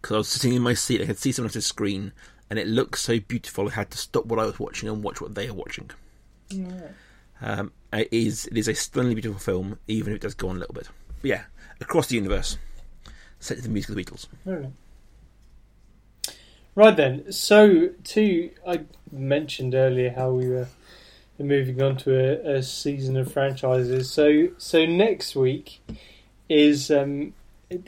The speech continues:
Speaker 2: a film that I've never seen. I was kind of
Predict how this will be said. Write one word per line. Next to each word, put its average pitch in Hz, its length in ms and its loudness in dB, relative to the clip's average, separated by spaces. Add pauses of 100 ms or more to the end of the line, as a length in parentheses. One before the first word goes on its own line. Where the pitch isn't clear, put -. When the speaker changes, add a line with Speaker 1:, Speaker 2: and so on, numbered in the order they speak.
Speaker 2:
a 170 60 -6
film 208 420 4
that 208 240 4 (200)
I've 196 380 0
never 180 280 0
seen. 135 520 -2
I 139 260 -4 (120)
was 147 260 -6 (100)
kind 160 240 2
of 135 300 -4